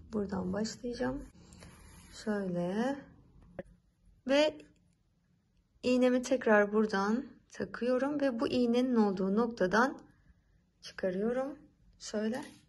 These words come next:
Burada şöyle minik bir tane yay çiziyorsunuz. Şimdi geliyoruz kaşlarını çizmeye. Bakın kaşları da şu hizadan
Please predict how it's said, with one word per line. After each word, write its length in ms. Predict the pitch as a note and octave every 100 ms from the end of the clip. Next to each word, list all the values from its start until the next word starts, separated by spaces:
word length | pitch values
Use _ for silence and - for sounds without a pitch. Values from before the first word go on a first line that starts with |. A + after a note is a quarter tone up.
| _ _ _ _ _ _ _ - - - _ - - - - -
Burada 480 | D#4+ A3 A#3 D#4+ - - _ _ _ -
şöyle 460 | - - E4 D4
minik 400 | C#4 D4+ D#4+ D#4
bir 80 | A3+
tane 640 | - G#3+ G#3 A3+ D4+ E4
yay 340 | C4+ A#3 C#4+ D#4+
çiziyorsunuz. 1000 | - A#3 B3 B3+ - A3 A3 G#3+ A3 - - - - -
Şimdi 320 | - E4+ D#4+
geliyoruz 480 | C#4 B3 A#3 G#3 G3
kaşlarını 640 | - F#3+ F#3+ F#3+ F3+ E3+
çizmeye. 640 | E3 F3+ F#3 B3 B3+ C#4+ - - - _ - - - - _ _ _ _ _ _ _ _ _ _ _ _ _ -
Bakın 280 | A3+ A3+ G#3+
kaşları 580 | A3 A3+ A3+ - C4 B3+
da 300 | A3 C4+ F4 - _ - - _ _ _ -
şu 220 | - A#3+
hizadan 760 | A#3 G#3+ G3+ F#3+ F3+ F3 F3